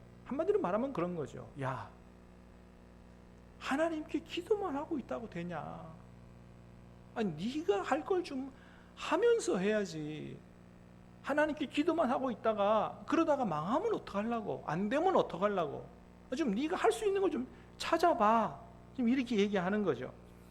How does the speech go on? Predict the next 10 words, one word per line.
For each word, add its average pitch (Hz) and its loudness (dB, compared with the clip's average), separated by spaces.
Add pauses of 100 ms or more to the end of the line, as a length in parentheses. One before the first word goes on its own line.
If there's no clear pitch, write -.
(160)
그래서 226 2
삼 226 0
절에서 220 4
뭐라 190 4
그런다고요? 185 2 (1000)
삼 190 -2
절에서 175 2 (320)
"터가 214 6
무너지면 180 2 (480)
의인이 175 4